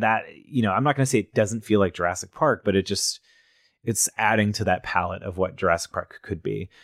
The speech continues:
And again, gothic horror, there's frickin' stained glass windows in Macy's room. Um, and then one criticism I had a little bit, I still have, is that I wish more had been made of Blue's entrance into Macy's room,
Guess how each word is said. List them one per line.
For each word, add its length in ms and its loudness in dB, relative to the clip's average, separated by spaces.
And 180 0
again, 520 0
gothic 340 2
horror, 320 4
there's 220 0
frickin' 260 -2
stained 300 0
glass 280 2
windows 420 2
in 100 -4
Macy's 400 -2
room. 460 0
Um, 520 0
and 120 0
then 140 4
one 160 2
criticism 480 0
I 160 4
had 220 2
a 40 4
little 220 4
bit, 260 2
I 60 0
still 280 0
have, 420 0
is 240 -2
that 300 2
I 40 -8
wish 260 -2
more 340 2
had 160 0
been 120 0
made 200 2
of 100 -6
Blue's 340 2
entrance 440 -4
into 240 -6
Macy's 480 2
room, 420 -2